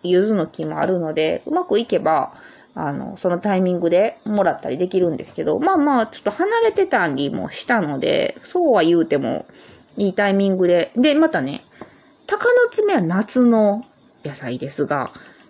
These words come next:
柚子は、まあ、冬に向かって黄色くなっていくわけで、その、いい感じで、まだ青い鷹の爪が残ってて、で、柚子もほら、ちっ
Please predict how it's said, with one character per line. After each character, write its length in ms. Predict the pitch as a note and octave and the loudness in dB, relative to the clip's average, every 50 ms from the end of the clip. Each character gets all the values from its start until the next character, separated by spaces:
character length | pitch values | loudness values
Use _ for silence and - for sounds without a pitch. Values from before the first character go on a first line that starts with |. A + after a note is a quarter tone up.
| _ _ | _ _
柚 180 | A#3 A#3+ C#4 D4 | 2 2 4 4
子 200 | D#4 G4 G#4 G#4+ G#4 | 4 6 6 6 6
は、 360 | - F#3+ D3 A2+ - - - _ _ _ _ _ _ _ _ _ _ _ _ _ _ _ _ _ _ _ _ _ - | 6 4 2 0 -2 -6 -12 _ _ _ _ _ _ _ _ _ _ _ _ _ _ _ _ _ _ _ _ _ -2
ま 160 | A#3+ G#3+ F#3+ | 0 0 0
あ、 0 | |
冬 320 | - - F4 F#4+ G4 E4+ | 2 4 4 6 6 6
に 160 | B3+ G3 D#3+ D#3+ | 4 4 2 2
向 160 | F3 F#3+ F#3+ | 0 0 0
か 140 | - F3 D3 | -2 -2 -2
っ 120 | - - | -4 -4
て 120 | _ - | _ -10
黄 200 | D#3 - - G3+ | -8 -4 0 2
色 160 | G3+ G3 F#3+ F#3 | 2 4 2 2
く 120 | F3 D#3+ | 0 0
な 120 | D#3 C#3+ | -2 -2
っ 40 | C#3+ C#3+ | -4 -4
て 120 | - D3+ | -2 -2
い 60 | D#3 D#3 | -2 0
く 140 | - E3 | 0 -2
わ 100 | D#3 D3 | -2 -2
け 140 | C#3+ D3+ C#3+ | -2 -4 -4
で、 180 | C3+ D3 D3+ - | -2 -2 -2 -2
そ 140 | - F3+ D#3+ | -4 -6 -6
の、 220 | D#3+ D#3 - - - _ _ _ _ _ _ - - _ _ _ _ _ _ _ - | -6 -6 -8 -10 -16 _ _ _ _ _ _ -20 -20 _ _ _ _ _ _ _ -2
い 260 | C#4+ D#4 E4+ E4+ E4 | 0 2 2 2 2
い 100 | - - _ _ _ _ _ _ _ _ _ _ _ _ | 0 -2 _ _ _ _ _ _ _ _ _ _ _ _
感 380 | - - F#4 F#4+ G4 G4 F#4 | -2 0 2 4 6 6 6
じ 120 | F4+ F4+ E4 | 6 4 4
で、 260 | F4+ E4+ D#4 - - - - - - - - - - _ _ _ _ _ _ _ | 4 2 2 0 -2 -10 -20 -20 -20 -20 -20 -20 -20 _ _ _ _ _ _ _
ま 220 | - A#3+ D#4 E4 E4 | 4 4 6 6 4
だ 240 | E4+ E4+ - - - - | 4 2 0 -2 -4 -2
青 360 | - G4 A#4 A4+ A4 G#4+ E4+ | 0 2 4 6 6 6 6
い 120 | B3 G#3+ | 4 2
鷹 300 | G#3+ A3 G#3 G3+ - G#3 | 0 -2 -4 0 0 2
の 160 | G3 G3 F#3+ F#3+ | 2 2 0 0
爪 300 | - G3+ F#3+ F#3+ F#3 F3+ | 0 0 2 2 2 2
が 120 | F3 F3 | 2 2
残 320 | F3+ G3+ G#3 G#3 - A#3 | 2 2 0 0 0 0
っ 100 | A3 A3 | 0 0
て 220 | - _ _ A3 G#3 | -2 _ _ -2 -2
て、 520 | G3+ - A#3+ B3 A#3+ A3 F#3 D#3 - - - _ _ _ _ _ _ _ _ _ - | 2 2 4 4 6 4 2 2 0 -4 -10 _ _ _ _ _ _ _ _ _ 0
で、 100 | C4 C4 | 4 6
柚 220 | B3+ C#4 D#4 E4+ | 6 8 8 8
子 140 | G4 A4+ G#4+ | 6 6 6
も 80 | C#4 | 4
ほ 100 | G3+ E3 | 4 2
ら、 120 | C#3 C#3 - - - _ | 0 -2 -6 -12 -14 _
ち 100 | - | -2
っ 40 | G4+ | -2